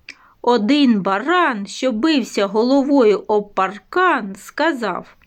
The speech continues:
«Ото турбота, що голова болить після роботи».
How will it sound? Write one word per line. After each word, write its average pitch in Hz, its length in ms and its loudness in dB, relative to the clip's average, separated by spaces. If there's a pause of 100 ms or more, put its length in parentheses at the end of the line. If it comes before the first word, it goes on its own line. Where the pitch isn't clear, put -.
(460)
«Ото 208 600 2
турбота, 392 920 4
що 254 240 0
голова 285 520 2
болить 247 500 0
після 240 380 -2
роботи». 254 800 0